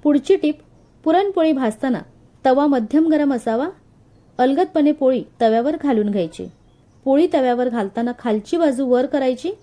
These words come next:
तव्यावर आधी थोडंसं तेल किंवा तूप लावून घ्यायचं. आपण लाटताना तांदळाचं पीठ किंवा मैदा असेल तो असा मऊ कापडाने अलगदपणे झटकून घ्यायचा.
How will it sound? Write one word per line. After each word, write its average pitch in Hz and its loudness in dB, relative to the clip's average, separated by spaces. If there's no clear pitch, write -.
तव्यावर 294 4
आधी 233 -2
थोडंसं 294 0
तेल 277 2
किंवा 277 0
तूप 262 -6
लावून 220 2
घ्यायचं. 247 0
आपण 254 0
लाटताना 226 0
तांदळाचं 262 0
पीठ 311 -2
किंवा 277 -2
मैदा 233 0
असेल 240 0
तो 262 0
असा 247 0
मऊ 285 4
कापडाने 262 -2
अलगदपणे 285 0
झटकून 254 -2
घ्यायचा. 254 0